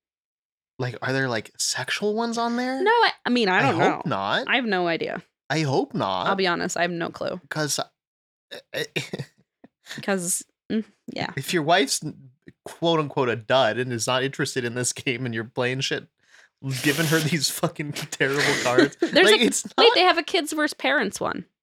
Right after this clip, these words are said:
Speaker 1: Okay. I, I don't understand the versus part. Like, I don't understand how this is a competition.
Speaker 2: Oh, this is not nice. Like, it literally says,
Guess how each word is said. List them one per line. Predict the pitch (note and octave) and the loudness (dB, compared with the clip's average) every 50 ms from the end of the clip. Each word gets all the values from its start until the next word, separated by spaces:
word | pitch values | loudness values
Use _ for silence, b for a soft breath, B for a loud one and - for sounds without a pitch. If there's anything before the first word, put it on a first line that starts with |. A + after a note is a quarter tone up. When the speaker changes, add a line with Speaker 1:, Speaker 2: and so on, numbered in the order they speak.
| - - | -6 -4
Speaker 1:
Okay. | E3+ D4 - - G#2 D2+ - B2 C3 _ _ _ _ _ _ _ _ _ - _ _ _ _ _ _ _ _ _ _ _ _ _ _ _ _ _ _ _ _ _ _ _ _ _ _ - | -4 -4 -2 -4 -4 -4 -4 -8 -10 _ _ _ _ _ _ _ _ _ -20 _ _ _ _ _ _ _ _ _ _ _ _ _ _ _ _ _ _ _ _ _ _ _ _ _ _ 0
I, | E3 F#3+ G#3 | 0 2 2
I | F3+ F3+ - - - - - - | 2 -2 -2 -2 -4 -4 0 2
don't | G3 F#3+ G#3 G3 | 2 2 4 4
understand | F3+ F3 D#3 D3+ D3 - - - D#3 D#3+ D#3+ D3 | 2 2 2 2 0 0 0 2 4 4 4 4
the | C#3 C3 | 2 2
versus | - - D3 D#3+ F#3 F#3+ - - C#3+ B2+ A#2+ A#2+ B2 | 2 2 2 2 2 2 0 0 0 0 -2 -4 -6
part. | - - C#3+ B2+ A#2+ A#2 - | -2 2 2 2 2 2 2
Like, | D3 C#3+ C#3 | 2 4 4
I | C#3+ D#3+ | 4 4
don't | D#3 - - - F#3 G3+ G3+ | 2 2 -2 0 0 2 2
understand | F#3+ F3 E3 D3+ D3+ C3+ - - D#3+ E3 E3 D#3 - | 2 2 2 2 0 0 0 0 2 2 2 2 2
how | D#3 C#3+ | 0 2
this | D3 D3+ C#3 - | 2 0 0 -2
is | D3 C3+ | -4 -4
a | D3+ C3+ | -6 -6
competition. | - - D#3+ D#3 D3 - E3 - - C4 D4 | -4 -2 -2 -2 -2 -4 -4 0 4 6 8
Speaker 2:
Oh, | D4 C4+ C4 | 8 8 6
this | C#4 E4+ - - | 6 4 2 4
is | A4 F4 | 4 6
not | E4 D4 B3+ A#3 | 6 6 6 6
nice. | A#3 A#3+ A#3+ G#3+ G3+ G3+ - | 4 4 4 4 2 2 2
Like, | - G3+ G3+ G#3 | 0 0 2 2
it | A3 G3 | 0 0
literally | G3 G#3+ G#3+ G#3+ G#3+ | 2 2 2 2 2
says, | G#3+ G#3 G3 F#3 F#3+ | 2 2 0 0 -2